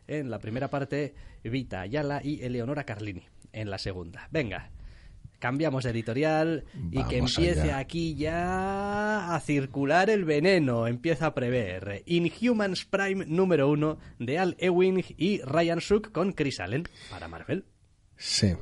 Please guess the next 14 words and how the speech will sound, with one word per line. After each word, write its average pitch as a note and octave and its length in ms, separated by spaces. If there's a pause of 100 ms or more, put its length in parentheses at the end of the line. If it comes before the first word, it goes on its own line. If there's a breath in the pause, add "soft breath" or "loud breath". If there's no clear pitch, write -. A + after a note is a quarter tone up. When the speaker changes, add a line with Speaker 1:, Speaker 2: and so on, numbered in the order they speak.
(120)
Speaker 2:
vamos G2+ 420
a E2+ 40
ver. D#2+ 320
Eh, G2 480
después C#3+ 460
del G2 500
evento, F2+ 560
por F2+ 220
llamarlo F2 360
de E2 80
alguna E2+ 180
manera, E2 320
el F2+ 80
suceso - 720